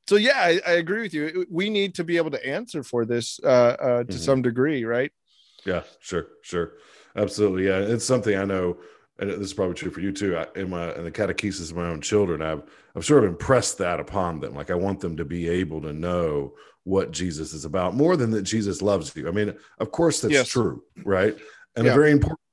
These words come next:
Speaker 2: <laughs> okay. Um, but it's, there's just m-,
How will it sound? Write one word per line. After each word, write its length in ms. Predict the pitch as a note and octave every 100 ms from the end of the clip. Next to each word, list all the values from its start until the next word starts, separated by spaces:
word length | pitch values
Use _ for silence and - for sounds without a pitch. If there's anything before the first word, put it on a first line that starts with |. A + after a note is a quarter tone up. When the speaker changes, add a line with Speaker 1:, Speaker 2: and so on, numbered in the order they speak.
| _
Speaker 2:
<laughs> 280 | - - -
okay. 300 | C3+ D3+ D3 B2 C3+ C#3 C3+ -
Um, 420 | A#2 G#2 G2+ F#2+ _ _ -
but 520 | G2 F#2 A#2+ A#2 - _ _ _ _ _ _ _ -
it's, 300 | B2 - -
there's 220 | C3+ C#3
just 260 | C3+ C#3 A2+
m-, 120 | B2+